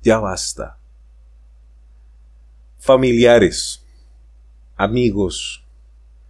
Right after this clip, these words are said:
hacen vigilias. No más. De verdad,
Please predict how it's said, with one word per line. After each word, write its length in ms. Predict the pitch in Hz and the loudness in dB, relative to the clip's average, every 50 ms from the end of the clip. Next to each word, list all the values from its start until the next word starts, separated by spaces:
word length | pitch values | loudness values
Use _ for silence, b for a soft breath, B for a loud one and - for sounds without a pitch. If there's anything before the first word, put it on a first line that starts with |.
| - _ - - - - - - | -20 _ -20 -20 -20 -20 -10 -6
hacen 320 | 113 107 - 143 131 123 | -4 -2 0 0 0 0
vigilias. 880 | 117 113 - - 110 110 107 104 98 87 78 - - - - - - - - - - - - - - _ _ _ _ - - - | -2 -4 -4 -2 -2 -2 0 0 -2 -4 -4 -6 -12 -16 -16 -18 -18 -20 -20 -20 -20 -20 -20 -20 -20 _ _ _ _ -20 -18 -6
No 160 | - 110 120 120 | -2 -2 0 0
más. 600 | 110 107 110 113 110 - - - - - - - _ _ _ _ - - - - - - - - - _ _ - _ _ - - _ _ - _ - - - - - | 0 -4 -4 -4 -8 -10 -16 -18 -20 -20 -20 -20 _ _ _ _ -20 -20 -20 -20 -20 -20 -20 -20 -20 _ _ -20 _ _ -20 -20 _ _ -20 _ -20 -20 -20 -6 -2
De 80 | 113 | 2
verdad, 500 | 110 113 110 107 110 123 131 135 131 - | 4 4 4 6 6 6 4 4 2 -2